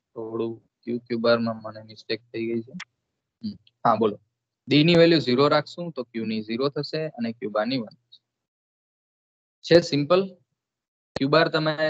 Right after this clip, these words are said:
ધારો કે આ Q bar કાઢી નાખો તો simple છે. D ની વન રાખું તો Q one થાય, D ની ઝીરો રાખો Q zero થાય. આ છે આપણો positive એજ triggered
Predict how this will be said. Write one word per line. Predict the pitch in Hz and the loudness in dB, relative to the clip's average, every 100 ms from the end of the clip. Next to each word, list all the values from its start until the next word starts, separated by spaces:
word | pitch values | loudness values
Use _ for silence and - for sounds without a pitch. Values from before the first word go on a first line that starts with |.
| 151 | -2
ધારો | 127 127 139 | -2 0 0
કે | 135 | -2
આ | 135 | -2
Q | 135 120 | -2 -4
bar | 131 127 | -4 -2
કાઢી | 117 120 127 | -2 -2 -4
નાખો | 127 131 139 _ _ _ _ _ _ - | -8 -10 -16 _ _ _ _ _ _ -8
તો | 117 | -8
simple | - 117 113 127 | -6 -6 0 0
છે. | 127 135 135 | 0 -6 -4
D | 120 113 | -4 0
ની | 123 | 0
વન | 120 123 | 0 0
રાખું | 127 127 139 | 0 -2 -4
તો | 139 | -6
Q | - 110 | -4 -6
one | 113 120 | -4 -4
થાય, | 123 139 | -6 -8
D | 123 107 | -6 -6
ની | 107 | -6
ઝીરો | 107 110 | -4 -2
રાખો | 110 113 139 | 0 -2 -6
Q | 139 113 104 | -6 -6 -4
zero | 104 101 | -4 -6
થાય. | - - _ _ _ _ - _ _ _ _ _ _ _ _ _ _ | -8 -18 _ _ _ _ -20 _ _ _ _ _ _ _ _ _ _
આ | 123 131 | 2 2
છે | 127 | 4
આપણો | 120 110 135 202 - _ _ _ _ _ _ _ _ _ _ _ _ _ _ _ _ - | 2 2 -2 -4 -10 _ _ _ _ _ _ _ _ _ _ _ _ _ _ _ _ 2
positive | 127 135 170 185 185 | 2 2 0 2 2
એજ | - 127 | 2 2
triggered | - - 113 117 117 | 0 -8 -2 0 0